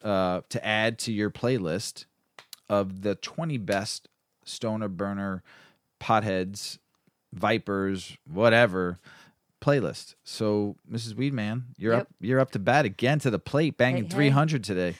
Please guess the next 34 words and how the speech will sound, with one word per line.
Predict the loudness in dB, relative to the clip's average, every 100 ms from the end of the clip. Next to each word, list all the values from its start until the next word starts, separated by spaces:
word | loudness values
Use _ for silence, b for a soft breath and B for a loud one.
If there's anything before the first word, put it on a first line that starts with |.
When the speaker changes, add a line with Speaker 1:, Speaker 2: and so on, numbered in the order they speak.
| _
Speaker 2:
So | -10 -6
we | -4
have | 0 2 2 0
the | -8 -6 -6 -6 -12 _ -16
twenty | -8 -2 0 0 -4
best | 0 0 0 -6
stoner | -10 -4 -2 -2 -6
songs | -4 -4 -4 -6 -6
to | -8 -6
add | -6 -6
to | -10
your |
playlist. | -10 -4 -2 -2 -8 -12 -14
This | -14 -10
is | -6
an | -4 -2 0 -2 -2 0
article | 0 0 -4 -2
from | -2 0
BuzzFeed. | 2 0 -2 -12 -14 -14 -16 B B B B -8
Uh, | -6 -4 -6
well, | -8 -8 -4
everyone | -4 -2 -4
has | -4 -6
a | -8
different | -8 -8 -8 -8
taste | -6 -6 -6
when | -8
it | -4
comes | -6 -6
to | -8 -6 -4
their | -4 -4
stoner | -6 -8 -6 -4 -4
music, | -6 -6 -10
right? | -6 -4 -4